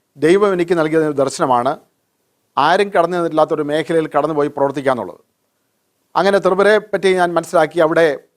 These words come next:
ക്രിസ്തീയ പ്രവർത്തനങ്ങളൊന്നും തന്നെ, ആ, കാര്യമായിട്ടില്ല. ഒറ്റപ്പെട്ട് കിടക്കുന്ന ഒരു ഇന്ത്യൻ സ്റ്റേറ്റാണ്. അവിടെ, ആം, കേരളത്തിലെ പോലെ തന്നെയുള്ള കാലാവസ്ഥയും അതുപോലെ തന്നെ കേരളത്തിലെ ഒരു രാഷ്ട്രീയ കാലാവസ്ഥ, മാർക്സിസ്റ്റ് പാർട്ടി ഭരിക്കുന്ന ഒരു സ്റ്റേറ്റാണ്.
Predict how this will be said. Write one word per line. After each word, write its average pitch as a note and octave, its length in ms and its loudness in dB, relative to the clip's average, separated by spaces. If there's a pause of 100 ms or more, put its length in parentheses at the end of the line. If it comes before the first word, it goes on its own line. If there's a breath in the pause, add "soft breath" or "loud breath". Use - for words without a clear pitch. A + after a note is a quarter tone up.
(200)
ക്രിസ്തീയ - 300 -4
പ്രവർത്തനങ്ങളൊന്നും D#3 720 0
തന്നെ, D3 280 -2 (360)
ആ, C3+ 240 -2
കാര്യമായിട്ടില്ല. C#3+ 680 0 (800)
ഒറ്റപ്പെട്ട് E3+ 480 0
കിടക്കുന്ന D#3+ 320 0
ഒരു D3 80 -4
ഇന്ത്യൻ D3+ 220 -6
സ്റ്റേറ്റാണ്. C3+ 560 -2 (720)
അവിടെ, D3 460 2 (180)
ആം, C3 400 0
കേരളത്തിലെ E3 360 0
പോലെ D#3+ 260 0
തന്നെയുള്ള D#3 280 0
കാലാവസ്ഥയും D#3 720 0 (240)
അതുപോലെ D3 220 0
തന്നെ D3+ 180 -2
കേരളത്തിലെ E3 400 2
ഒരു D3+ 360 -2
രാഷ്ട്രീയ D#3 500 0 (140)
കാലാവസ്ഥ, D3+ 420 2
മാർക്സിസ്റ്റ് D3+ 580 -4
പാർട്ടി D3+ 200 0
ഭരിക്കുന്ന D3 320 -4
ഒരു C3+ 60 -8
സ്റ്റേറ്റാണ്. D3+ 480 -2